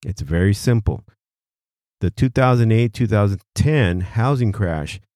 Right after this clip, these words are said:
was caused by low interest rates, easy credit, poor regulation, which equal to toxic mortgages, and all those people who purchased homes under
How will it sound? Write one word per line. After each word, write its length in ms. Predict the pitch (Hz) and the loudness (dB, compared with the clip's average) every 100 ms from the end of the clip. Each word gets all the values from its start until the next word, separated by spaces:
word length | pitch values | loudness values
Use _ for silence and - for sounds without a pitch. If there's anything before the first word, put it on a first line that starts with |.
| _ - | _ -6
was 180 | 82 | -6
caused 480 | - - 107 104 104 | -6 -2 2 2 2
by 140 | 101 82 | 0 -2
low 300 | 92 123 160 | 0 2 0
interest 320 | 170 165 - | 0 -2 0
rates, 360 | 95 90 - - _ _ _ _ | 0 0 -4 -12 _ _ _ _
easy 260 | 82 80 92 | -10 -6 -4
credit, 460 | - 160 135 107 - _ _ _ - | 0 2 2 0 -4 _ _ _ -2
poor 200 | 143 156 | 0 2
regulation, 760 | 151 131 120 104 80 - 92 95 _ _ - | 2 2 2 2 0 -2 -4 -4 _ _ -6
which 220 | 92 - | -6 -2
equal 320 | 151 139 143 | -2 0 -2
to 140 | 139 110 | -2 -4
toxic 500 | - 113 117 - - | -2 -2 -2 -4 -6
mortgages, 680 | 107 113 160 131 90 85 87 - _ _ _ _ | 0 0 2 0 0 -2 -4 -12 _ _ _ _
and 180 | 104 95 | -4 -4
all 240 | - 131 139 | -2 -2 2
those 220 | 147 127 | 0 0
people 360 | - 127 117 104 | 0 0 2 2
who 100 | 107 | 2
purchased 420 | - 123 110 104 | 0 -2 -4 -2
homes 260 | 123 110 - | 0 0 -2
under 380 | 123 131 117 113 | -2 0 2 0